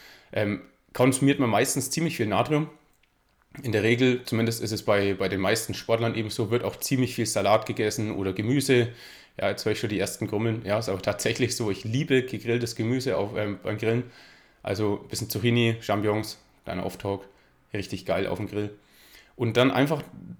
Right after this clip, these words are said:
die Tatsache, dass man durch solche Nahrungsmittel einfach mehr Darminhalt hat, gibt eigentlich schon wieder Auskunft darüber, warum jetzt ein Körpergewicht nach dem Grillen vielleicht auch einfach gestiegen sein könnte.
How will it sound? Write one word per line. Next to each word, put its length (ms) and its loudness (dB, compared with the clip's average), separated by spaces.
die 80 -4
Tatsache, 420 4
dass 160 2
man 140 2
durch 200 4
solche 300 2
Nahrungsmittel 920 2
einfach 260 -2
mehr 140 2
Darminhalt 600 2
hat, 380 0
gibt 200 0
eigentlich 200 2
schon 260 6
wieder 220 4
Auskunft 420 2
darüber, 360 2
warum 180 2
jetzt 160 -2
ein 60 -4
Körpergewicht 600 -2
nach 200 -2
dem 160 0
Grillen 260 0
vielleicht 360 -2
auch 140 -8
einfach 380 -2
gestiegen 400 -6
sein 260 -4
könnte. 380 4